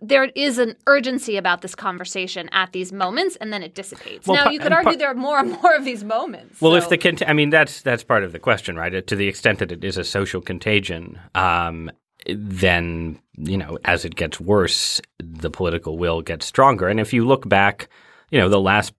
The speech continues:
Speaker 2: point when major gun control legislation was passed was the early to mid nineteen nineties, and that happened because we were still dealing with the post-sixties crime wave. So you had a co-, sort of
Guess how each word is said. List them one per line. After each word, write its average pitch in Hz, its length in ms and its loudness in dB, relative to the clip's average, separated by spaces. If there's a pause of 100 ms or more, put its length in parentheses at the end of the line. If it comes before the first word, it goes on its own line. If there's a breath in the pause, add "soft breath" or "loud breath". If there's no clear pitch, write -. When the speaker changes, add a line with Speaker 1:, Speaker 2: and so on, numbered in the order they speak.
(120)
Speaker 2:
point 101 360 0
when 92 260 -2
major 90 260 0
gun 90 200 2
control 92 340 2
legislation 90 560 2
was 87 140 -4
passed 87 400 0
was 85 180 -4
the 85 320 -4
early 90 260 4
to 92 120 -4
mid 90 160 0
nineteen 85 280 -2
nineties, 78 440 -6
and 90 120 -2
that 95 160 4
happened 95 380 -2
because 92 380 -2
we 90 100 -2
were 92 140 0
still 90 520 2 (360 loud breath)
dealing 95 380 6
with 87 360 2
the 87 280 -6
post-sixties 92 680 -4
crime 147 320 0
wave. - 380 -14
So - 200 -2
you 95 200 -2
had 95 240 -2
a 90 60 -4
co-, - 360 -8
sort 110 180 -2
of 90 160 -4